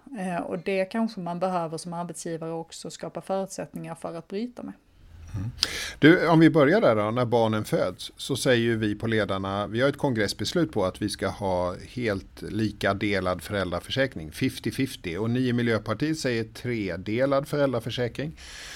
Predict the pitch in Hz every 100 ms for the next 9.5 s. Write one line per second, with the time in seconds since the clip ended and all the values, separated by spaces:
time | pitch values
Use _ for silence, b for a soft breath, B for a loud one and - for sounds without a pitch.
0 | B B 113 113 - - 71 82 87 127
1 | 151 151 147 139 143 143 139 131 - 185
2 | 180 160 147 123 120 123 120 120 117 -
3 | 127 139 135 113 110 123 156 165 170 165
4 | 139 117 82 65 - - - - - -
5 | - B B B B B B B 214 208
6 | 196 196 233 226 220 196 196 190 214 226
7 | 240 214 196 196 190 196 190 202 196 226
8 | 233 - 240 226 214 214 190 185 180 -
9 | - 202 185 180 175